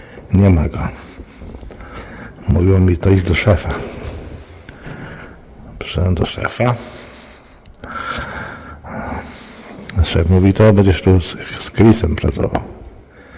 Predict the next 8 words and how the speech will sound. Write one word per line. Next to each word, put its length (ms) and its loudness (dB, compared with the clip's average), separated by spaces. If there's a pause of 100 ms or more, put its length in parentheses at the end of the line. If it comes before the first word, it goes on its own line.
(1080)
Idę 200 4
do 100 2
Chrisa. 540 4 (4000)
Chris 280 0
mówi, 400 6 (2000)
żebym 320 6
wziął 220 4
takiego 500 4